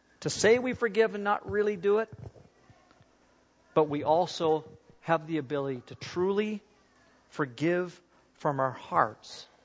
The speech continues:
because we've been forgiven by Christ.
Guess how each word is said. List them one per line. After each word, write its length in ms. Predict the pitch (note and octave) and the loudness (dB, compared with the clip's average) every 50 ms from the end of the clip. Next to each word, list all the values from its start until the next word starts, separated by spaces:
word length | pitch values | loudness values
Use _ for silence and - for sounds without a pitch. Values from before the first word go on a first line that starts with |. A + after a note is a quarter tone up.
| _ _ _ _ _ _ _ _ _ _ _ _ _ _ | _ _ _ _ _ _ _ _ _ _ _ _ _ _
because 360 | - C#3+ - - F#3+ F3 D#3+ | -6 -6 -4 -6 -6 -6 -6
we've 220 | D#3+ F#3+ F3+ C3 - | -10 -10 -10 -8 -6
been 180 | D#3 D3 C#3+ | -6 -6 -6
forgiven 640 | - - C3+ A#2 A#2+ C3+ D#3+ E3+ E3 F3+ F3+ F3 F3 E3 - _ _ _ _ _ - - - - - - | -8 -10 -10 -8 -4 -2 -2 -2 -2 -4 -4 -6 -8 -10 -14 _ _ _ _ _ -20 -20 -20 -20 -10 -8
by 140 | C#3+ C3+ C3 | -6 -6 -6
Christ. 720 | - - - - C#3+ A2+ G#2+ G#2+ - - - - - - | -8 -12 -10 -8 -8 -8 -8 -10 -10 -10 -10 -10 -12 -14